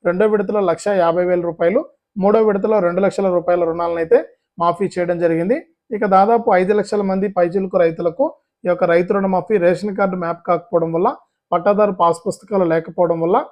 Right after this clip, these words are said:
ఇలా అనేక రకాల కారణాల చేత ఏంటంటే దాదాపు ఐదు లక్షల పైచిలుకు మంది రైతులకైతే ఈ యొక్క రైతు భరోసా సాయం అయితే అందలేదన్నమాట.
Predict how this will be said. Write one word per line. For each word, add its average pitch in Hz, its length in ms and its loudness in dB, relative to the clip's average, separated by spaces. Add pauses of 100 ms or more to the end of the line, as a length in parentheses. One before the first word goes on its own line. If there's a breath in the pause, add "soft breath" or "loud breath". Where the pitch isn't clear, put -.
(260)
ఇలా 202 180 2
అనేక 208 240 0
రకాల 202 340 2 (140)
కారణాల 175 380 0
చేత 170 220 -6
ఏంటంటే 170 360 -4 (420 soft breath)
దాదాపు 196 440 4 (140)
ఐదు 190 180 2
లక్షల 208 280 0
పైచిలుకు 190 500 -2
మంది 180 200 -6
రైతులకైతే 170 600 0 (380)
ఈ 226 60 -6
యొక్క 185 140 0
రైతు 170 280 2
భరోసా 196 380 0
సాయం 180 360 0
అయితే 175 180 -4
అందలేదన్నమాట. 165 640 -2